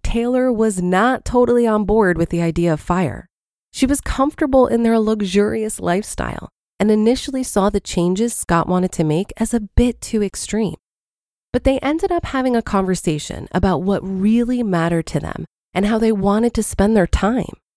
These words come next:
Taylor realized that the things most important to her actually didn't cost a lot of money. Their lifestyle up to that point was just something they had become used to.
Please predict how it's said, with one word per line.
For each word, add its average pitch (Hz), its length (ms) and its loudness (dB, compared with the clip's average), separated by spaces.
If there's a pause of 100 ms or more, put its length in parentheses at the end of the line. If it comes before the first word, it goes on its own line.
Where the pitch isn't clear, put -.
(440)
Taylor 277 380 4
realized 196 580 2
that 220 140 0
the 208 100 2
things 247 480 -2
most 180 380 -2
important 180 460 0
to 240 120 0
her 269 200 0 (280)
actually 277 440 0
didn't 254 240 2
cost - 360 0
a 240 40 0
lot 226 200 2
of 180 100 -2
money. 190 360 0 (680)
Their 233 140 6
lifestyle 214 720 0
up - 200 -2
to 226 100 -2
that 190 200 -2
point 262 340 0
was 214 200 0
just 302 320 0
something 247 480 -2
they 220 120 2
had 208 180 -2
become 240 360 -4
used 202 460 -4
to. - 120 -4